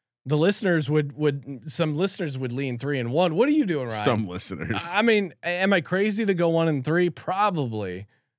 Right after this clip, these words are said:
Speaker 1: But,
Speaker 2: <sighs>
Speaker 1: but Matt Ryan, don't underestimate Matt Ryan's ability to lose games.
Speaker 2: Matt, Matt Ryan on tall grass in Jacksonville too.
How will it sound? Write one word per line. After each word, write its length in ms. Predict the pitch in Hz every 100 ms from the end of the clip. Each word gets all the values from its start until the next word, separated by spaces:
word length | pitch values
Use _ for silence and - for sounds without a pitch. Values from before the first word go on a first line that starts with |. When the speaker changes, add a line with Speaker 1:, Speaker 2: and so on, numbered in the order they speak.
| _ _ -
Speaker 1:
But, 100 | 147
Speaker 2:
<sighs> 260 | 143 135 123
Speaker 1:
but 140 | 190
Matt 240 | 185 247 214
Ryan, 340 | 226 226 170 139
don't 300 | 202 277 311
underestimate 840 | 269 254 233 220 - 202 190 185
Matt 260 | 175 175 165
Ryan's 300 | 170 160 143
ability 320 | 147 165 151
to 60 | 147
lose 260 | 147 127
games. 500 | 110 139 113 92 -
Speaker 2:
Matt, 420 | 101 139 190 - -
Matt 360 | 127 151 190
Ryan 460 | 156 151 156 143 123
on 340 | 110 101 90
tall 360 | - 117 117 104
grass 460 | 92 95 101 104 87
in 120 | 78
Jacksonville 720 | 82 87 101 104 98 104 104 104 _ _ _ _ -
too. 340 | 101 104 113